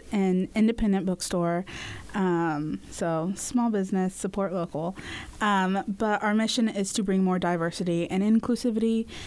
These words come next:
into, um, our community of readers. So,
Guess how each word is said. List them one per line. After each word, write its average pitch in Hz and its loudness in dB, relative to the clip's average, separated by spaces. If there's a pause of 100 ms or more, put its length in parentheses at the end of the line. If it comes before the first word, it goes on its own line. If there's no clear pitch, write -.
(140)
into, 190 2
um, 190 -2 (680)
our 196 2
community 190 2
of 196 -4
readers. 180 -2
So, 175 -2